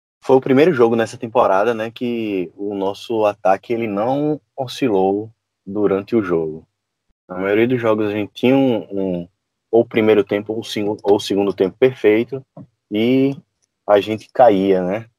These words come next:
E escapávamos pra, por conta de, de,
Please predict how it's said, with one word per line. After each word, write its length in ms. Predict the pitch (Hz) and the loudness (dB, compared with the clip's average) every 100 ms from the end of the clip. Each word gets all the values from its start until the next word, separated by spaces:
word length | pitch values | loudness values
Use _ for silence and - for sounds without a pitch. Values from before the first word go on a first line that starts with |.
| _ _ _ _ _ 95 | _ _ _ _ _ -6
E 800 | 90 87 92 87 85 85 82 - | -6 -4 -2 0 0 -2 -6 -10
escapávamos 880 | 98 - 117 98 101 110 120 120 117 | -10 -4 -2 0 0 0 -2 -8 -8
pra, 640 | - 117 110 107 92 90 78 _ _ _ _ | -4 0 2 2 0 -2 -10 _ _ _ _
por 120 | 98 | -16
conta 240 | - 104 107 | -14 -10 -8
de, 360 | 107 104 95 | -4 -2 -2
de, 540 | 85 90 87 82 82 | -4 -6 -6 -8 -10